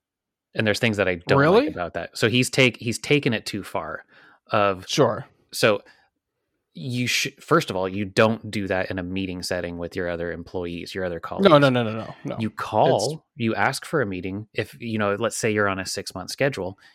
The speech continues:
Speaker 1: you call a meeting every, every s-, three months, right? And you say, "This is what I'm doing."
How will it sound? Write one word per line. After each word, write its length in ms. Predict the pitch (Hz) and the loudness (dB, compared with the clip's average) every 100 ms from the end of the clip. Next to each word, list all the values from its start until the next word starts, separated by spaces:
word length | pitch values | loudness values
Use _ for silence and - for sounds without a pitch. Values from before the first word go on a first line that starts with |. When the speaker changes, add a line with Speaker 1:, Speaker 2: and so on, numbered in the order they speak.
| - | -8
Speaker 1:
you 140 | 139 | -6
call 220 | - 117 | 0 0
a 40 | 98 | 0
meeting 300 | 95 92 98 | -4 -4 -4
every, 380 | 92 95 92 95 _ _ _ _ _ _ _ - | -2 -4 -4 -10 _ _ _ _ _ _ _ -14
every 180 | 104 98 | -10 -6
s-, 180 | - - _ | -6 -8 _
three 240 | - 113 98 | -4 -2 -2
months, 440 | 82 - - - _ _ _ _ _ | -6 -12 -12 -14 _ _ _ _ _
right? 240 | 104 95 - - - - | -2 -2 -4 -18 -20 -8
And 120 | 117 | -6
you 60 | 104 | -4
say, 140 | 104 | -4
"This 220 | 95 135 | -2 0
is 100 | 160 | -2
what 140 | 117 98 | -2 -4
I'm 120 | 92 | -4
doing." 280 | 92 90 | -6 -8